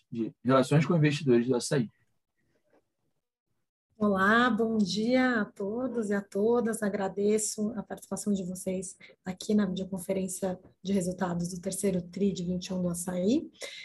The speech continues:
Speaker 2: É, queria apresentar os palestrantes que estão presentes hoje nessa discussão. A gente tá com o Belmiro Gomes, nosso diretor-presidente, a Dani Sabag, diretora administ-, administrativa financeira,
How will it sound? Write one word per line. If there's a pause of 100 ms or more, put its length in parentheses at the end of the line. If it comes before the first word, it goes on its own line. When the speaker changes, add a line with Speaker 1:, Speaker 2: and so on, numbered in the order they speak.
(260)
Speaker 2:
É,
queria
apresentar
os
palestrantes
que
estão
presentes
hoje
nessa
discussão.
A
gente
tá
com
o
Belmiro
Gomes,
nosso
diretor-presidente,
a
Dani
Sabag,
diretora (500)
administ-, (160)
administrativa
financeira,